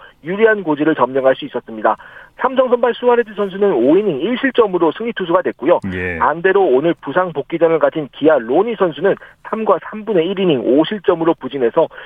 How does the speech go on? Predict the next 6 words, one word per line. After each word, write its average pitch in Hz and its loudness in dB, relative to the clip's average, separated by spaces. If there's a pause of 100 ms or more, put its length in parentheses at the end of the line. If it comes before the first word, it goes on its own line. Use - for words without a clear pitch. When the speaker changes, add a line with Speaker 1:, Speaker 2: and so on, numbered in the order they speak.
(140)
Speaker 1:
기아를 139 2
좀 135 -6
고민에 151 0
빠뜨리는 131 -4
양상입니다. 107 -4
Speaker 2:
네, 98 -4